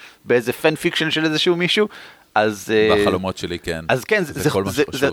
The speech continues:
Speaker 1: זה, זה נכון בדיוק באותה מידה כמו שהוא לא נשק את קירק בסדרה. זאת אומרת, אין שום הבדל ביניהם, מלבד מה שאנחנו מסכימים לקרוא לו קנון, אה,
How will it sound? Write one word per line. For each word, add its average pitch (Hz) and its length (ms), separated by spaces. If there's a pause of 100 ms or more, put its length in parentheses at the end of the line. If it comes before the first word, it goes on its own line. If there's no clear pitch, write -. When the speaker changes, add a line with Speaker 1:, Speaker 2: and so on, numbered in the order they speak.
(120)
Speaker 1:
זה, 147 60
זה 131 100
נכון 196 400
בדיוק 185 320
באותה 175 220
מידה 147 280
כמו 139 200
שהוא 135 180
לא 147 100
נשק 139 280
את - 80
קירק 120 240
בסדרה. 107 480
זאת - 160
אומרת, 107 400
אין 147 120
שום 165 180
הבדל 147 280
ביניהם, 127 360 (280)
מלבד 120 380
מה 139 100
שאנחנו 139 420
מסכימים 131 400
לקרוא 131 320
לו 131 80
קנון, 196 560 (520)
אה, 107 60